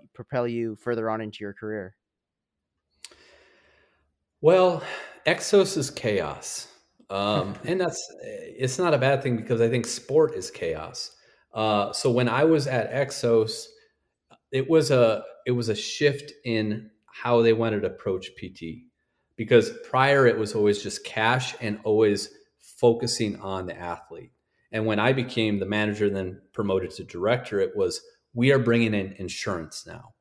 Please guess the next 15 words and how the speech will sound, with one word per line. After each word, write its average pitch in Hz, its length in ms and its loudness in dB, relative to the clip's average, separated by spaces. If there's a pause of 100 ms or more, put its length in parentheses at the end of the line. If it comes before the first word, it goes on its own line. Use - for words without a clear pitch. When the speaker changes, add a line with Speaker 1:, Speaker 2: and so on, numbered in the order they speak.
Speaker 2:
We 101 120 -2
are 101 80 2
taking 120 400 0
insurance. 107 520 -4
We're 95 60 -6
taking 107 400 -4
anybody 110 440 2
on 104 140 0
the 95 80 -2
street 92 500 -4 (520)
to 110 340 0
work 92 320 2
at 90 120 -2
Exos." - 560 -6 (560)
So 113 580 4